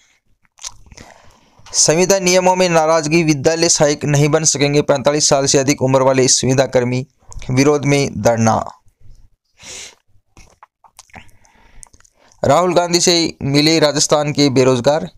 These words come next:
बोले कंप्यूटर अनुदेशक भर्ती परीक्षा में स्थिरता दे सरकार, गहलोत से नाराजगी।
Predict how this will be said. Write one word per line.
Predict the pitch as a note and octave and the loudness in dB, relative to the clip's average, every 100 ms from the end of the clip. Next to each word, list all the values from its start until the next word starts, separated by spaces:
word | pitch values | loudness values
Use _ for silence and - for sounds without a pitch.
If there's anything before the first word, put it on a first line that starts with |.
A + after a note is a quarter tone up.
| - | -10
बोले | A#2 C3 D3+ | -2 0 0
कंप्यूटर | D3+ C#3 B2+ C#3+ D#3+ | 0 -2 0 0 0
अनुदेशक | D3 C#3+ D3 D3+ | 0 0 0 0
भर्ती | A#2+ C3 C#3+ | -2 -2 -2
परीक्षा | C#3 C#3+ - C#3+ | -2 0 0 0
में | C#3 C#3 - _ _ _ | 0 -2 -6 _ _ _
स्थिरता | B2 - D3+ C#3 C#3+ | -6 0 0 2 0
दे | B2 C#3+ | 0 0
सरकार, | A#2+ A#2 B2+ D#3+ - _ _ _ _ _ - | 0 0 -2 -2 -10 _ _ _ _ _ -4
गहलोत | B2+ C#3+ D3 C3 | 0 2 0 0
से | C#3+ B2+ | 0 0
नाराजगी। | A2+ B2 B2+ A#2+ C3 G3 | 0 2 2 0 -2 -2